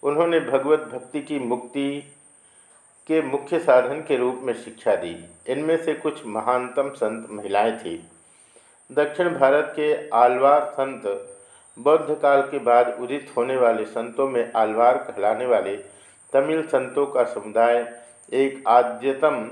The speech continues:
संत समुदाय था। वे सभी विष्णु उपासक थे।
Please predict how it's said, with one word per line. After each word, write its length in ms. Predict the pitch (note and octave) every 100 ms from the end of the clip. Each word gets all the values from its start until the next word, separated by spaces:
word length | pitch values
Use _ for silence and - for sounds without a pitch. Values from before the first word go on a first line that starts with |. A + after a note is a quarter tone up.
| -
संत 400 | - C3 C3+ A#2+
समुदाय 500 | - G2 G2 G#2 F#2+
था। 540 | - D#2+ - - - _ _ _ -
वे 140 | D3+
सभी 360 | D#3+ D#3+ C#3 D#3
विष्णु 360 | C3 C3+ C#3+ C#3
उपासक 540 | - G#2+ G#2 A#2+ - F#2+
थे। 160 | E2